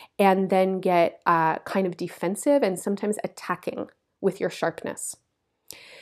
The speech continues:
So I would highly encourage you to not do that.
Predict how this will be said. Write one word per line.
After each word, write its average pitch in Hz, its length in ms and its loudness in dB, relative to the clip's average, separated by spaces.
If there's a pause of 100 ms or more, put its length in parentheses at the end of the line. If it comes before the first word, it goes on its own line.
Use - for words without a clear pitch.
(340)
So - 180 6
I 240 120 10
would 254 300 6
highly 262 500 6
encourage 196 600 4
you 190 140 2
to 208 240 -2
not 170 540 0 (400)
do 156 180 -4
that. - 180 -4